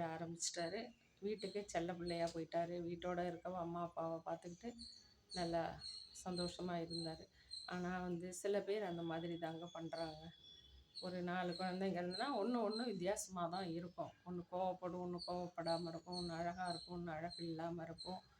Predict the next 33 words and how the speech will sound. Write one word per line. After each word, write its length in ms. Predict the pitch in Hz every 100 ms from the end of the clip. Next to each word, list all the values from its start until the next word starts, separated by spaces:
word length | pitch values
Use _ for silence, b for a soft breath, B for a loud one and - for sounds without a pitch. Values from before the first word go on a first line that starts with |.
| B B B B B -
அதாவது 420 | 196 202 202 262 294 202 175 165 165 165
நாம 300 | 165 214 220
தான் 180 | 196 214
அதை 120 | 180
வந்து 220 | 180 180 185
வித்தியாசம் 520 | 170 185 196 196 175
காட்டாம, 340 | 165 170 175 202 - - -
கூட 200 | - 214 196
பிறந்த 340 | 185 185 180
பிள்ளைங்களே 500 | 175 190 196 196 202
வித்தியாசமா 520 | 202 175 202 196 202
பார்த்ததுனால 480 | 208 190 190 190 202
நம்ம 280 | 233 226 175
திட்டி 460 | 170 180 - - 269 349 - B B
அந்த 220 | - 185 175
மாதிரி 200 | 180 190
சொல்லக்கூடாது. 800 | 185 175 180 175 170 160 151 180 175 147 165
"உன் 200 | 170 165
தம்பி 320 | 165 170 175
தானே, 260 | 160 170 175
உன் 200 | 170 165
தங்கச்சி 400 | 165 170 165 165
தானே, 220 | 160 165
உன் 220 | 165 165 170
அண்ணன் 300 | 165 175 170
தானேன்னு" 400 | 170 170 180 190
சொல்லி 300 | 170 175 214
நம்ம 280 | 208 165 185
வளர்க்கணும். 540 | 165 165 180 202 170 - - B B B 196
நாமளும் 480 | 190 220 214 220
சேர்ந்தே 460 | 226 190 202 202 202 208
அதை 180 | 170 175
ஒரு 200 | 175